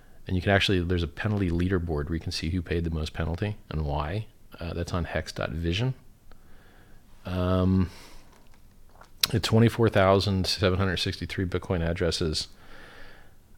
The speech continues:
uh, claimed a hundred sixty-seven K Bitcoin, rounds to a hundred sixty-eight K. And yeah, like, hundred percent uptime. What do you want? It's awesome. Like,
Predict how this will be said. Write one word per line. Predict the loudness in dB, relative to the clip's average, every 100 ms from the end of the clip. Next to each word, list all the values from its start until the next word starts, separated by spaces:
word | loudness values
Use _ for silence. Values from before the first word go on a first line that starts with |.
| -6
uh, | -2 -2 -2 -8 -4
claimed | 0 2 2 -2 -8 -20 -20 -20 -20 -20 -10 -4
a |
hundred | 4 6 6 4
sixty-seven | 0 0 0 2 2 2
K | 2 2
Bitcoin, | 0 0 -2 -2 -6 -12 -20 -20 -20 -20 -12
rounds | -4 -2 -2 -4
to | -4
a |
hundred | -4 -4
sixty-eight | -8 -6 -6 -4
K. | -2 -2 -4 -8 -20 -20 -20 -20 -20 -20 -20 -20 -8
And | -2 0 0 2 2 2 2 0 0 0 0 -2 -4 -6 -20 -20 -20 -20 -20 -20 -6
yeah, | 0 0 0 -6 -4
like, | -4 -6 -16 -20 -20 -20 -20 -20 -20 -20 -20 -20 -20 -4
hundred | 2 2
percent | 2 -2
uptime. | -4 -4 -6 -6 -12 -20 -20 -20 -6
What | 0
do |
you | 2
want? | 0 -6 -20 -20 -20 -10
It's | -4
awesome. | -2 -2 -6 -14 -20 -20 -8
Like, | -8 -8